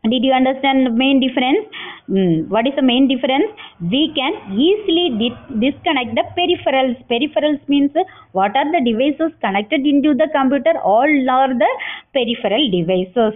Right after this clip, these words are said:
Okay, we can easily disconnect the peripheral device and take the, take the laptop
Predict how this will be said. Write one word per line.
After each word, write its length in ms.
Okay, 640
we 200
can 240
easily 460
disconnect 520
the 80
peripheral 600
device 400
and 180
take 140
the, 600
take 240
the 140
laptop 480